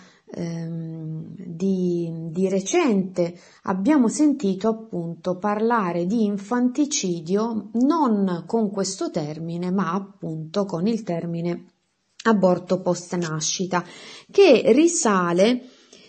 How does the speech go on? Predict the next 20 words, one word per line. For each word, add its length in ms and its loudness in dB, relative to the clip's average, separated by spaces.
eh, 220 2
a 300 4
due, 1000 6
ehm, 680 -6
studiosi, 1120 4
eh, 240 -8
di 540 2
filosofia, 1000 0
membri 960 4
della 460 2
consulta, 1080 -2
eh, 500 -10
di 460 2
bioetica, 840 0
che 560 -2
è, 60 -12
ehm, 440 -12
la 360 -4
realtà 760 -2
laicista 1040 -2